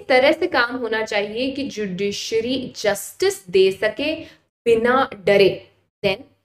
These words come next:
जो दूसरे organs हैं, यानी कि legislature और, अ, executive हैं,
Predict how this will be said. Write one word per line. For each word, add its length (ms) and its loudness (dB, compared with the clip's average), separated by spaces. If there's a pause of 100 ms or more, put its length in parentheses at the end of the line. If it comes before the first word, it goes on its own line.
(320)
जो 40 -14
दूसरे 380 -4
organs 520 2
हैं, 240 -8
यानी 200 -2
कि 100 -6
legislature 680 0
और, 380 -2
अ, 260 0
executive 600 0
हैं, 180 -10